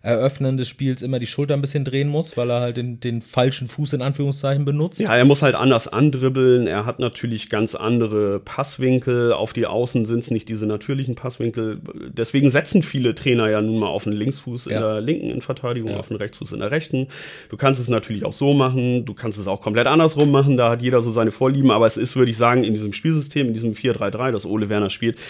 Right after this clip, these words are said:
Speaker 2: nicht verkehrt, wenn du einen Linksfuß auf der linken Innenverteidigerposition hast. Deswegen hat er auch Komenda gespielt. Nicht nur wegen seinem linken Fuß, sondern auch, weil er natürlich gute
Speaker 1: <laughs>
Speaker 2: Leistungen gezeigt hat in der Vorbereitung. Also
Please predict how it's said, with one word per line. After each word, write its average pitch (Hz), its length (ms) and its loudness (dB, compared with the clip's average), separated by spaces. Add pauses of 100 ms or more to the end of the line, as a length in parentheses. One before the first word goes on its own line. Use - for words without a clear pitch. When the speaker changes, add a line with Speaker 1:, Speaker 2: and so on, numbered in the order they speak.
(200)
Speaker 2:
nicht 120 280 2
verkehrt, 120 500 0
wenn 107 160 2
du 104 140 -4
einen 101 100 0
Linksfuß 107 480 -4
auf - 140 -8
der 101 100 -2
linken 101 300 0
Innenverteidigerposition 101 1080 -6
hast. 110 200 -4
Deswegen 104 300 -2
hat 104 140 -4
er 101 280 0
auch - 260 -6
Komenda 110 420 2
gespielt. 131 360 0
Nicht 143 180 6
nur 139 120 6
wegen 123 140 4
seinem 110 160 4
linken 104 200 -2
Fuß, 175 220 0
sondern 113 240 4
auch, 98 160 -2
weil 107 120 2
er 107 60 4
natürlich 104 300 0
gute 135 180 4
Speaker 1:
<laughs> - 0 -
Speaker 2:
Leistungen 117 440 6
gezeigt 123 420 0
hat 143 100 2
in 139 80 0
der 135 100 4
Vorbereitung. 131 680 -2
Also 113 180 -8